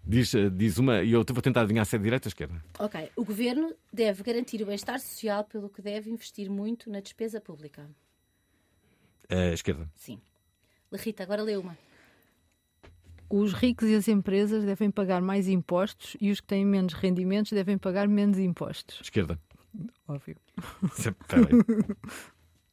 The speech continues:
Speaker 2: A saúde e a educação devem ser pagas e garantidas por empresas privadas.
Speaker 1: Direita.
Speaker 3: Mais uma. A despesa pública deve ser reduzida, favorecendo a atividade das empresas para desenvolver a economia.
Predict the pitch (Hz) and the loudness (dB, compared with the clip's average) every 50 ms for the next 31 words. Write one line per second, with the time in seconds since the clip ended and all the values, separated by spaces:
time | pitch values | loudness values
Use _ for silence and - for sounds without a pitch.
0 | _ _ _ _ _ _ _ _ - 202 - - - 202 214 233 254 233 240 240 | _ _ _ _ _ _ _ _ -10 -10 -8 -4 -2 -2 0 -2 -2 -4 -2 -2
1 | 233 233 220 - 226 220 - - 214 214 226 233 226 214 214 220 202 - 220 196 | -2 -2 -4 -4 -8 -8 -6 -4 -4 -2 -2 -2 -4 -4 -4 -6 -6 -6 -8 -8
2 | - - 220 220 208 214 220 208 214 202 220 208 208 214 - - 214 202 220 226 | -4 -4 -4 -2 -2 -4 -6 -6 -4 -4 -4 -4 -4 -8 -8 -10 -8 -6 -6 -8
3 | - _ - 214 214 214 208 - 214 214 214 220 - _ - 214 196 180 180 170 | -8 _ -10 -8 -8 -8 -8 -8 -8 -8 -8 -10 -16 _ -12 -12 -12 -10 -14 -16
4 | 165 160 170 170 170 - _ _ _ _ _ _ _ _ _ _ _ _ - 92 | -16 -18 -20 -20 -20 -20 _ _ _ _ _ _ _ _ _ _ _ _ 0 0
5 | 92 76 76 76 - 73 73 - _ _ _ - - - _ _ _ _ _ _ | 2 2 0 -4 -4 -8 -12 -12 _ _ _ -20 -20 -20 _ _ _ _ _ _
6 | _ _ _ _ _ _ _ 214 202 196 _ _ _ _ _ _ _ _ _ _ | _ _ _ _ _ _ _ -20 -20 -20 _ _ _ _ _ _ _ _ _ _
7 | _ _ _ _ _ _ - - - _ _ _ _ _ _ _ _ _ _ _ | _ _ _ _ _ _ -18 -18 -18 _ _ _ _ _ _ _ _ _ _ _
8 | _ _ _ _ _ _ - - 185 180 180 175 175 165 156 156 165 170 - _ | _ _ _ _ _ _ -4 -2 0 0 0 0 -2 -2 -4 -6 -10 -14 -18 _
9 | _ _ _ _ _ _ _ _ - 202 196 - - - 214 202 208 214 196 - | _ _ _ _ _ _ _ _ 2 2 2 2 2 4 4 6 6 4 4 4
10 | 226 220 214 226 226 214 - 214 202 202 202 196 - - 202 190 - - 214 185 | 0 2 4 2 2 2 0 0 2 2 0 0 0 0 0 0 2 2 2 2
11 | 190 190 180 190 185 190 196 233 247 240 - - 214 196 196 208 190 - - 220 | 2 2 2 2 0 2 0 0 -2 -2 0 0 0 2 2 0 0 0 0 0
12 | 208 208 208 202 190 - - 202 202 185 190 180 170 180 185 175 196 185 180 - | 2 2 2 2 0 -2 0 0 0 2 2 -2 0 -2 -2 0 2 0 2 2
13 | 185 190 202 190 220 208 - - 208 202 190 180 - 196 190 185 185 180 180 190 | 2 2 2 2 -2 -4 -2 -2 -2 -2 0 0 0 0 0 0 0 -2 0 0
14 | 196 196 196 202 196 - - 196 196 196 190 175 165 160 165 | 0 2 2 0 0 0 0 2 2 4 4 2 0 -2 -4